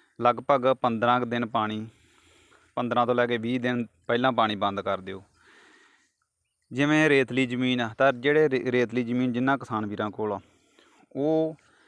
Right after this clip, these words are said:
ਜਿਹੜਾ ਪਾਣੀ ਦਸ ਤੋਂ ਬਾਰਾਂ ਦਿਨ ਪਹਿਲਾਂ ਬੰਦ ਕਰੋ। ਜ਼ਿਆਦਾ ਤੁਸੀਂ ਅਗੇਤਾ ਪਾਣੀ ਬੰਦ ਨਹੀਂ ਕਰਨਾ।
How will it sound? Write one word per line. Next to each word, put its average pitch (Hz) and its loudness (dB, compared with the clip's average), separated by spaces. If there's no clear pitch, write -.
ਜਿਹੜਾ 131 4
ਪਾਣੀ 127 0
ਦਸ 113 2
ਤੋਂ 123 -6
ਬਾਰਾਂ 110 2
ਦਿਨ 113 -4
ਪਹਿਲਾਂ 110 0
ਬੰਦ 107 -2
ਕਰੋ। 120 0
ਜ਼ਿਆਦਾ 110 2
ਤੁਸੀਂ 117 -6
ਅਗੇਤਾ 107 -2
ਪਾਣੀ 107 -4
ਬੰਦ 104 -4
ਨਹੀਂ 104 -6
ਕਰਨਾ। 95 -8